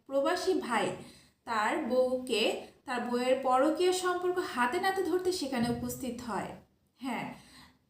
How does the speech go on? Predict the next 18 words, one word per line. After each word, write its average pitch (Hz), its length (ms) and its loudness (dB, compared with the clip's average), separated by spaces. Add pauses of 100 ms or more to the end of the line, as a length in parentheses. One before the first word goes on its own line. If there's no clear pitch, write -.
(140)
প্রবাসী 349 360 0
ভাইটি 294 580 2
এমনই 294 420 2 (100)
অভিযোগ 247 420 0 (120)
করে 220 400 2
যে 233 400 2 (320)
তার 233 240 0
বউ 262 360 4
বিভিন্ন 277 380 2
ছেলেদের 311 460 0
সাথে - 680 0 (220)
নানা 311 260 0
রকম 349 240 -2 (120)
অনৈতিক 302 560 0
কাজে 320 400 2
জড়িয়ে, 240 640 2
জড়িত 277 300 2
আছে 208 720 -2